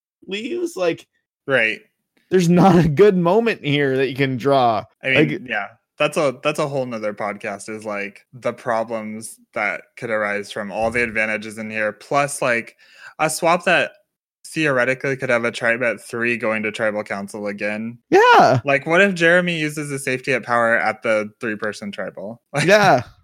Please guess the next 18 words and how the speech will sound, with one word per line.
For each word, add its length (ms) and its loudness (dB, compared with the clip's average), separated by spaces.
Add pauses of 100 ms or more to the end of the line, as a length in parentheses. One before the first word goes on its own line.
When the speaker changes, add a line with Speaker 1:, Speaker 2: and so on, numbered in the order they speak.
(420)
Speaker 1:
Yeah, 120 2
there's 180 4
all 260 8
kinds 360 -6
of 120 0
stuff 280 -2
like 140 -2
that. 320 2
Like, 320 2 (440)
I 140 6
don't 200 4
know. 380 2
Like, 320 2 (100)
they 160 4
need 180 2
to 140 4
think 280 0
about 360 4